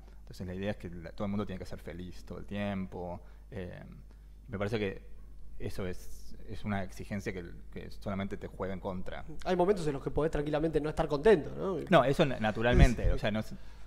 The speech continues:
Speaker 1: nadie puede estar, eh, contento todo el día porque sería como inhumano.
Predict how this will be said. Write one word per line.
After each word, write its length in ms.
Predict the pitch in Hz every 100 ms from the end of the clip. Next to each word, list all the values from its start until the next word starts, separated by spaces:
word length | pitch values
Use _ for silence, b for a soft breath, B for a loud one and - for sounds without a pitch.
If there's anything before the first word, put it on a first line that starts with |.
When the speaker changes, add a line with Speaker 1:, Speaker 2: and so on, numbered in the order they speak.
| -
Speaker 1:
nadie 240 | 123 135
puede 180 | 120 117
estar, 260 | 107 117 107
eh, 640 | 101 90 98 87 87 - -
contento 420 | 92 95 104 104
todo 120 | 101
el 100 | 92
día 220 | 101 117
porque 280 | 98 90 82
sería 320 | - - 87 87
como 160 | 85 87 -
inhumano. 540 | 98 90 95 110 202